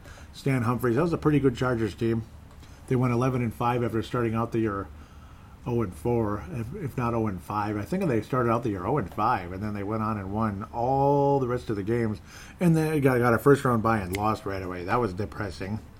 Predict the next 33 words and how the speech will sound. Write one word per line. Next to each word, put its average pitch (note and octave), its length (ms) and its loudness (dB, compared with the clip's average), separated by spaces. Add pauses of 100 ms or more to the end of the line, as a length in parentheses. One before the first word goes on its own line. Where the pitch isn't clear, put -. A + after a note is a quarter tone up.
(120)
<laughs> B2+ 320 -6
to C3+ 100 -2
say B2 200 -4
the G2+ 100 -4
least. G#2 260 -2
Stan A#2+ 240 -4
Humphries A2 380 -2
and A2 100 -2
all A2 120 -2
them, A#2+ 220 -4 (520)
they C3+ 80 0
went B2+ 140 4
to A#2+ 40 2
the A2 80 0
Super B2 320 4
Bowl A#2 220 2
in A2 80 2
ninety-four A#2 720 2
and G2+ 80 -2
haven't G#2+ 220 -2
been F#2+ 180 -6
back, G#2 300 -4
of G2+ 140 -8
course. A2 380 -2 (560)
But B2+ 100 -2
again, A#2+ 260 2
back E3+ 280 0
and D3 100 2
forth, A#2+ 400 0
back A2+ 280 -2
and A2+ 120 -2
forth. G2+ 340 -4
Ninety-nine, G#2+ 760 0